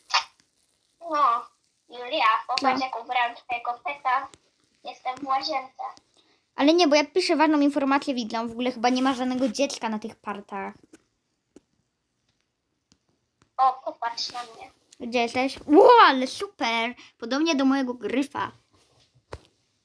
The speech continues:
Speaker 2: Dobra. Szkoda, że za minutę koniec.
Speaker 1: No.
Speaker 2: No,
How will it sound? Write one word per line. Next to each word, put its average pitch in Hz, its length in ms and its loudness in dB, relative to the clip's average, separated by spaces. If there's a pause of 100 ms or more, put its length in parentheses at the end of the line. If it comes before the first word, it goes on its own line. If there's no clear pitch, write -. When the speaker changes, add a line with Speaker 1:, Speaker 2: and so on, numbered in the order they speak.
(800)
Speaker 2:
Dobra. 254 520 4 (840)
Szkoda, 440 280 0 (120)
że 381 180 4
za 339 180 2 (160)
minutę 466 400 2 (140)
koniec. 640 920 2 (1500)
Speaker 1:
No. 262 360 0
Speaker 2:
No, 269 340 0